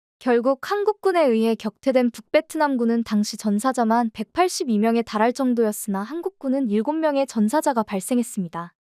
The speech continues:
놀랍게도 당시 부대의 주무기는 엠원 게런드였으며 적은 에이케이엠으로 한국군의 화력이 더 뒤처진 상태였습니다. 병력과 박격포의 수량도 많이 빌렸던 상황이었는데요. 하지만 이런 상황 속에서도 승리를 이끌어냈던 것입니다.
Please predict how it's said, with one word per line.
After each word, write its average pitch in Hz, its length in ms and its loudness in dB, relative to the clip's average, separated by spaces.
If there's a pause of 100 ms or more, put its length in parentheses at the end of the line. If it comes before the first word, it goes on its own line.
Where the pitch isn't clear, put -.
(140)
놀랍게도 285 640 2
당시 220 380 0
부대의 247 380 2
주무기는 220 520 0
엠원 220 280 0
게런드였으며 247 800 -2 (440)
적은 220 300 -2
에이케이엠으로 269 760 2
한국군의 349 640 -2
화력이 381 400 0
더 202 160 -6
뒤처진 - 480 -6
상태였습니다. 202 840 -6 (280)
병력과 285 580 2
박격포의 247 640 -2
수량도 320 440 -2
많이 196 260 0
빌렸던 214 440 -2
상황이었는데요. 220 880 -4 (260)
하지만 320 460 4
이런 220 200 6
상황 339 320 4
속에서도 254 500 2
승리를 320 420 2
이끌어냈던 214 640 2
것입니다. 175 520 -6